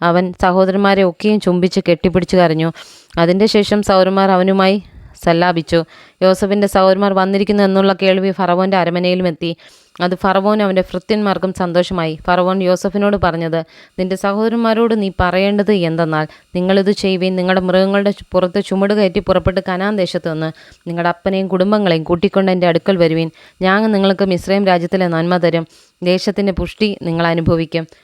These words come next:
നിനക്ക് കൽപ്പന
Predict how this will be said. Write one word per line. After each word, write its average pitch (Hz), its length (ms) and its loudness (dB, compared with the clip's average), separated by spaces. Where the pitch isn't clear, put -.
നിനക്ക് 202 320 0
കൽപ്പന 233 300 0